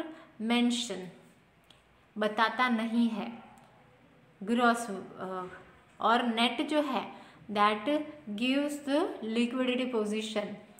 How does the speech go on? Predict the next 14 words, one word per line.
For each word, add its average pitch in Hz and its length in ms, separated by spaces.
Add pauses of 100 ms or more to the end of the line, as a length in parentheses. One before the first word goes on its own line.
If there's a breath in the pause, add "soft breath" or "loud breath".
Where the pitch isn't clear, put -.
(400 loud breath)
of 208 140
the 262 300
company। 220 480
कंपनी 226 460 (140)
कैसे 208 320
चल 247 180
रहा 220 200
है, 196 160
सद्धर 220 420
चल 254 180
रहा 247 200
है 269 140
या 226 80
अधर, 202 560